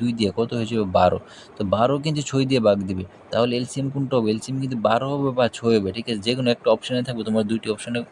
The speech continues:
দেবে না, তো এটা কিন্তু এলসিএম বারো হয়ে যাবে, ঠিক আছে? এরকমভাবে তোমরা বের করে নেবে। তার-, তারপর দেখো,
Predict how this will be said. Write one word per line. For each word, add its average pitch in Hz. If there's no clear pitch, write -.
দেবে 110
না, 107
তো 101
এটা 107
কিন্তু 127
এলসিএম 117
বারো 104
হয়ে 98
যাবে, 95
ঠিক 117
আছে? 107
এরকমভাবে 117
তোমরা 127
বের 101
করে 98
নেবে। 95
তার-, 120
তারপর 123
দেখো, 151